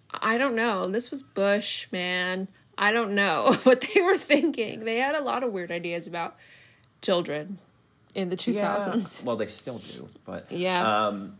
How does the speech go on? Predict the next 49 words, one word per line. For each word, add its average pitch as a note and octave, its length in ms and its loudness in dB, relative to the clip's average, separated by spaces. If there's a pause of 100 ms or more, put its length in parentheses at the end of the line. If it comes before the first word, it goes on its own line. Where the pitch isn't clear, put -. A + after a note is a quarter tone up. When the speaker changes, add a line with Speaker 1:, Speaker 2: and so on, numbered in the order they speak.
(160)
Speaker 2:
yeah, G3+ 140 -2
it's, - 320 -4 (260)
<sighs> C#3+ 260 -14
it's F3 140 -10
so G3 160 -4
funny. D#3+ 460 -8 (220)
And A3+ 120 2
it's A#3 100 -4
so F4 100 -4
funny A3+ 280 -2
because F#3 440 -4 (280)
there A3 140 -4
is F4+ 100 -8
a F4 60 -8
part G#3 180 -2
of G#3+ 60 -6
it - 140 -18
that's C#3 180 -8
not B2+ 260 -2
wrong, G2+ 420 -2
because E3 240 -4
this C4+ 140 -4
is E4+ 100 -8
a, A#3+ 120 0 (120)
this C4 140 -6
is E4+ 100 -6
a A#3+ 40 -8
discussion C3 380 -4
I've G2+ 120 -6
seen F#2 200 -8
done E2+ 200 -10
before - 540 -14 (320)
of, B2 200 0
like, A#2 420 -2
you F#3+ 200 -4
realize, A3+ 560 -2 (100)
as F3 200 -2
I G3 40 2
was E3+ 140 0
going D3+ 200 -2
through C#3+ 140 -8
and G#2 100 -6
watching G2+ 300 -6
these, D2 260 -12 (260)
you G3 100 -6
really F#4+ 180 0
do F3+ 180 -6
realize, A#2 480 -2
like, A2 160 -4